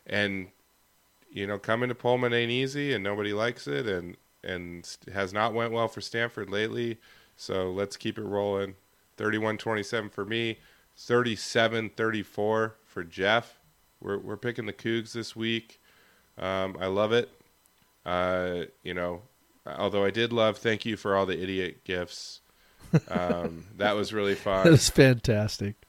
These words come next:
Speaker 1: Just as, as I'm getting ready to watch my, uh, my, uh, fiance's brother get married, just scrolling through my phone, trying to reply to everyone,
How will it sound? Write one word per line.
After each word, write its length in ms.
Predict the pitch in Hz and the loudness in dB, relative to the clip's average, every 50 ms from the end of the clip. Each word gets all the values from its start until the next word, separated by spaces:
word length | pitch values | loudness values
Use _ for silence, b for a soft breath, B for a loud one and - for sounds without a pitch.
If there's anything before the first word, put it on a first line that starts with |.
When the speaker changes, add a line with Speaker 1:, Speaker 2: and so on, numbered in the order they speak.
| _ _ _ | _ _ _
Speaker 1:
Just 240 | - 127 117 - - | -2 -2 0 4 6
as, 220 | 127 120 117 117 | 6 6 6 4
as 220 | 110 117 123 110 131 | 2 -2 0 0 0
I'm 120 | 123 117 | 0 0
getting 300 | 113 127 123 123 127 117 117 | 2 2 4 4 4 4 2
ready 220 | 113 113 113 110 101 | 2 2 2 2 0
to 220 | - 110 98 95 95 | 0 0 0 2 2
watch 420 | 95 101 101 101 101 - - - | 4 4 4 4 4 2 -2 -4
my, 400 | 104 98 95 95 92 90 90 90 | 0 0 2 2 2 2 2 0
uh, 360 | 90 90 90 90 90 87 87 - - - | 0 0 0 0 0 0 -2 -4 -8 -8
my, 320 | 92 92 90 87 87 85 | -4 -2 -2 -2 -2 -2
uh, 320 | 85 85 85 85 87 82 82 | -2 -2 -2 -4 -4 -6 -8
fiance's 560 | - - 107 104 101 101 98 - 104 95 87 | -8 -4 0 0 0 0 2 0 -2 -2 -2
brother 560 | - - 98 95 92 92 92 92 92 87 87 - _ _ _ _ _ _ _ _ | 0 0 2 2 2 2 2 2 0 0 -4 -8 _ _ _ _ _ _ _ _
get 200 | - 107 92 80 | -4 -4 -4 -2
married, 520 | 92 98 95 95 95 95 95 95 98 92 - | 0 0 2 4 4 4 2 2 0 -2 -4
just 280 | - 95 87 - - - | -4 -4 -4 -4 -6 -4
scrolling 340 | - 104 98 98 98 92 - | 0 0 2 2 2 0 0
through 120 | 104 98 | -2 0
my 120 | 98 95 95 | 0 0 0
phone, 460 | - - 101 95 95 95 95 95 92 | 0 -2 -2 0 0 0 0 -2 -2
trying 260 | - - 101 95 95 | 0 2 2 2 4
to 80 | 95 95 | 2 0
reply 440 | 95 92 - - 98 95 95 92 92 | 0 -2 0 2 2 4 4 4 4
to 60 | 95 | 4
everyone, 600 | 95 92 90 92 92 92 92 90 90 90 87 87 | 2 2 2 0 -2 0 0 0 -2 -2 -4 -8